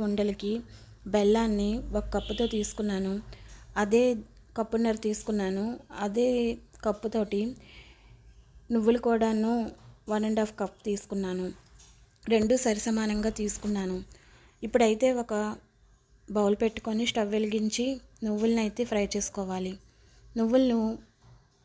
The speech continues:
మీడియంలోని ఫ్రై చేసుకోవాలి. బాగా ఫ్రై అయినంత వరకు బాగా ఫ్రై చేసుకోవాలి. మీడియంలోని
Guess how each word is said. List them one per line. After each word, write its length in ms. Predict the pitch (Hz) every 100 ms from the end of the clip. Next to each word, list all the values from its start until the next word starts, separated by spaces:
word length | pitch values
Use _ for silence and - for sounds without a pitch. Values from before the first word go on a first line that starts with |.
| - _ - - 214
మీడియంలోని 680 | 220 226 233 220 208 202 208 233
ఫ్రై 140 | 214 185
చేసుకోవాలి. 680 | 202 196 - 196 185 180 190 240 - _ _ _ _ - - - - - _ _ _ _ _ 220
బాగా 300 | 214 214 233 233
ఫ్రై 160 | 214 202 208
అయినంత 320 | 208 202 202 202
వరకు 240 | 202 233 208
బాగా 240 | 190 208 208
ఫ్రై 120 | 196 185
చేసుకోవాలి. 600 | 202 196 196 180 180 180 180 - _ - - - - - - _ _ _ - _ _ - _ _ _ - _ _ - - _ - - - _ - - - - - - - 220
మీడియంలోని 640 | 226 220 247 240 226 214